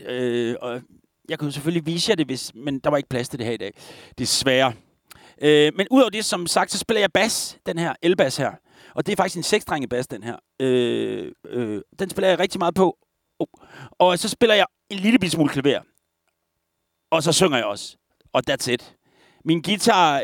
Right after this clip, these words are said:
øh, kunden er virkelig, virkelig dårlig, og alle blæseinstrumenter, no go. Min datter er begyndt at spille trompet.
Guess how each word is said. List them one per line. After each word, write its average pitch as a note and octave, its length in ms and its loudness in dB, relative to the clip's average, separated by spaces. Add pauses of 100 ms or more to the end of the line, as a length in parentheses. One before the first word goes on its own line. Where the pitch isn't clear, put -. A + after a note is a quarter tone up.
øh, C3 200 -8
kunden E3 460 0
er C3 180 0 (320)
virkelig, D#3+ 460 2
virkelig E3 440 0
dårlig, C#3+ 360 4
og C#3+ 160 2
alle D#3+ 240 2
blæseinstrumenter, D3 760 -6 (540)
no C3 260 2
go. G2+ 220 -2 (340)
Min D#3 140 -2
datter E3+ 260 4
er F3 40 2
begyndt D3 260 0
at - 20 -10
spille B2+ 160 -10
trompet. D#3+ 460 0